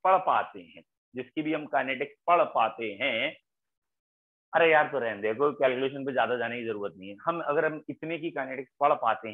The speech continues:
हैं तो moderate में लेंगे। तो आप ध्यान रखना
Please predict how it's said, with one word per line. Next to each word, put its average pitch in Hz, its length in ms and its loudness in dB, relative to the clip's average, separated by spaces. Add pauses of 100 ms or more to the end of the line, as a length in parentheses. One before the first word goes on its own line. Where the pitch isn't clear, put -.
(100)
हैं 113 220 -4 (840)
तो 147 80 8 (1200)
moderate 120 500 0
में 82 100 -16
लेंगे। 73 300 -20
तो - 180 -6
आप 104 160 -2
ध्यान 131 220 -2
रखना 135 280 -12